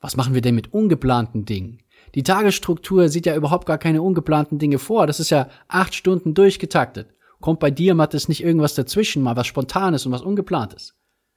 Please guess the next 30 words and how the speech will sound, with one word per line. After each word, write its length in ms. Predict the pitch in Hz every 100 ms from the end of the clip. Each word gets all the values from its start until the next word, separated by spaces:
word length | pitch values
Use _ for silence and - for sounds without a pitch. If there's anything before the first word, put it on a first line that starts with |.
| _ _
Da 120 | 123
es 100 | 131
sich 120 | 123
hierbei 360 | - 185 151 127
um 120 | 123
eine 220 | 120 120
ideale 800 | 110 - 175 139 120 127 160 170
Struktur 580 | 151 - 127 - 143 123
handelt, 380 | 175 110 127 131 _ _
sind 220 | - 143 127
keine 360 | - 214 175
Zeiten 380 | 117 123 110 120
für 140 | -
ungeplante 520 | 110 107 - 113 104 104
Dinge 220 | 110 104
drin. 320 | 107 104 104 - - -
Denn 100 | 135
ideal 480 | 143 151 139 190 226
bedeutet 500 | 147 139 156 185 180
ja, 140 | 175
dass 140 | 160 131
ich 100 | -
volle 320 | - 175 185
Kontrolle 480 | 139 120 - 156 143
über 120 | 120
die 100 | 110
Zeit 320 | - 156 -
habe 180 | 190 175
und 120 | 120
dass 200 | 139 -